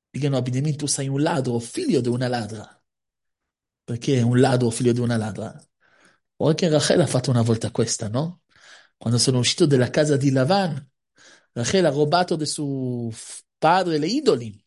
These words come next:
E tu, tu sai la stessa cosa. Tu hai visto questa coppa, tu hai detto che è idolatria, perché io ho fatto capire che è una magia, una idolatria, e per questo l'hai rubato. E loro arrivano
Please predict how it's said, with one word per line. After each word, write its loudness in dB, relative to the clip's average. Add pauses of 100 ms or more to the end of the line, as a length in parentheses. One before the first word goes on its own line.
(120)
E -8
tu, -2
tu -2
sai -2
la 0
stessa -2
cosa. 0 (1400)
Tu 0
hai 6
visto -2
questa 0
coppa, 0
tu 0
hai 2
detto -8
che -4
è 2
idolatria, -4
perché -10
io -2
ho -4
fatto -6
capire 0
che -4
è 0
una -2
magia, -2
una -2
idolatria, -4
e 0
per -12
questo -4
l'hai 0
rubato. -6 (1400)
E -4
loro 4
arrivano -4